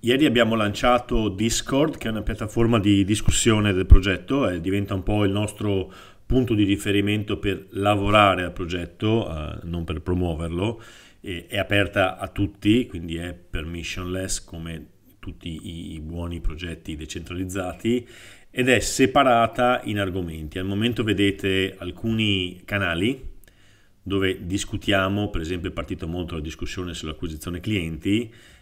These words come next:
eh, un canale dedicato a, eh, come acquisire i clienti. Sono già venute fuori delle belle idee,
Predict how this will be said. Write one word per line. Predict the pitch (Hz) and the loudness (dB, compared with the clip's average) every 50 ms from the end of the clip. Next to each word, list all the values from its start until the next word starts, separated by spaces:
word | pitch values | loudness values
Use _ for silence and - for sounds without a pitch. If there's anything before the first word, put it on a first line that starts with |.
| _ - | _ -16
eh, | 76 78 76 76 76 76 73 73 | -12 -10 -10 -8 -8 -10 -10 -12
un | - 82 76 | -12 -14 -12
canale | - 85 85 87 90 87 | -10 -8 -6 -4 -4 -4
dedicato | 80 80 82 90 90 - 95 85 80 80 - - 92 90 90 90 - - | -4 -4 -4 -4 -4 -4 -2 -2 -2 -4 -4 -4 -4 -4 -4 -6 -8 -10
a, | - 80 78 82 82 82 - - | -10 -8 -6 -4 -4 -6 -6 -8
eh, | 78 73 73 73 73 73 - - _ | -10 -10 -10 -10 -12 -14 -16 -20 _
come | - - 107 101 101 98 101 98 98 101 98 98 92 - - - _ - - _ _ _ _ _ _ _ _ - - | -6 -2 -2 0 0 0 2 2 2 2 2 0 -4 -8 -14 -20 _ -20 -20 _ _ _ _ _ _ _ _ -16 -12
acquisire | - 104 - - 101 85 95 87 80 85 | -12 -6 -2 -2 0 0 0 -2 -4 -4
i | |
clienti. | - - 82 71 65 67 71 67 - - | -6 -6 -8 -8 -10 -10 -14 -14 -14 -14
Sono | - - 87 80 | -14 -12 -10 -10
già | 78 87 | -8 -8
venute | 80 78 87 78 - 80 | -8 -8 -8 -10 -10 -4
fuori | - 104 92 82 | 0 0 0 2
delle | 76 80 80 73 | 0 -4 -6 -6
belle | 73 85 87 110 | -4 -2 0 0
idee, | 120 107 92 87 95 107 120 113 104 | 0 0 0 2 2 2 2 2 0